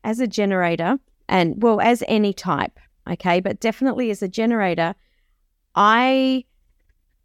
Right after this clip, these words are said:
am able to bring in more of my aligned life by doing things that excite me.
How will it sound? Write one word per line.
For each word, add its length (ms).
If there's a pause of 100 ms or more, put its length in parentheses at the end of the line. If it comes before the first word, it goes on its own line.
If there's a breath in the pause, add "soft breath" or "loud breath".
(160)
am 240
able 320
to 240
bring 380
in 260
more 260
of 140
my 200
aligned 540
life 480
by 140
doing 380
things 320
that 100
excite 640
me. 240